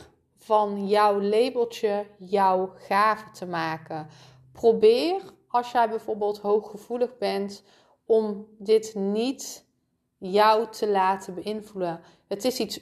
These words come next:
supermoois dat jij voelt wat iemand voelt. Ik kan een foto bekijken en ik kan zeggen, "Hey, ik zie dit, ik, ik voel dit, dit kan je doen."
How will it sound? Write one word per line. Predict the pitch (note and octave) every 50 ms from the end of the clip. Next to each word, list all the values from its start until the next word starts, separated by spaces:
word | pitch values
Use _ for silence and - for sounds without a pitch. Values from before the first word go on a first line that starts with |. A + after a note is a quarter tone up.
| _
supermoois | - - - - - D#4+ E4 - - G#3 G3 F#3+ A3 A3 F#3 E3 E3 E3 - -
dat | - F#3+ F#3+ F#3+
jij | - G3 F#3 F3+ F3+ F3+ F#3 F#3
voelt | - - - G#3+ A3+ B3+ C4 C4 - -
wat | G#3+ G3+ G3+
iemand | - G#3+ F#3 F#3+ F#3 F#3 -
voelt. | - - A#3 G#3+ G3 G3+ - -
Ik | G3 G3+
kan | - G#3+ G3+ F#3
een | F#3
foto | - - - A3+ A3+ B3+ B3 - B3 A3
bekijken | G3 G3 G3 - F#3+ G3 F#3+ G3 G3 G3 F#3+
en | F#3+ F#3+
ik | F#3+ F3+ -
kan | - F#3 F#3 F#3
zeggen, | - F#3+ F#3 F#3 F3+ F3
"Hey, | F3 F3 F#3+ G3 F#3 E3 D#3+ E3 - - - - _ _ _ _ _ _ _ _ _ _
ik | - G#3+ G3+ G3+
zie | - - - F#3+ F3+
dit, | E3 F#3+ G#3 A3 A3 A3 - - - - _ _ _
ik, | _ - F#3 - -
ik | F#3+ G3+ -
voel | - - A3 G#3 F#3+ F3+
dit, | - F#3+ G#3 A3+ A3 - - -
dit | G#3 G#3 G3+ -
kan | - G#3+ G#3 G3+ G3
je | G3
doen." | G3 F#3+ F#3+ F#3+ F#3+ G3 F#3+